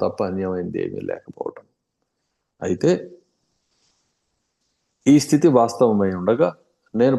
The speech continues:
పుట్టాను, నేను ఇది అని చెప్పి ఒక నిర్దేశం కలగటంతోటే ఆ ప్రయత్నాల వల్ల అవి వాసనలుగా సిద్ధించి జన్మ పరంపరలకు కారణమవుతూ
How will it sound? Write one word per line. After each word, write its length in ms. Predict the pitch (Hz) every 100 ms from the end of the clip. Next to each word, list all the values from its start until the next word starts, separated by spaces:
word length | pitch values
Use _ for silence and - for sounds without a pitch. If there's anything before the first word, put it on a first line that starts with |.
| 120
పుట్టాను, 440 | 107 135 127 143 165 _ _ _ 110
నేను 180 | 110 104
ఇది 140 | 104 143 - _ -
అని 100 | 110
చెప్పి 160 | 110 104
ఒక 80 | 101 98
నిర్దేశం 400 | 95 104 123 117 98
కలగటంతోటే 680 | 90 110 110 107 95 - 92 82 - _ _ _ _ _ _ - 101
ఆ 20 | 95
ప్రయత్నాల 460 | 98 110 - 139 127
వల్ల 140 | 107 110 98
అవి 120 | 90 87
వాసనలుగా 540 | 98 - 120 113 104 87
సిద్ధించి 480 | 95 - 117 117 180 165 - - 98
జన్మ 200 | 101 120 -
పరంపరలకు 580 | 104 98 92 90 90 92 -
కారణమవుతూ 600 | 95 101 107 107 107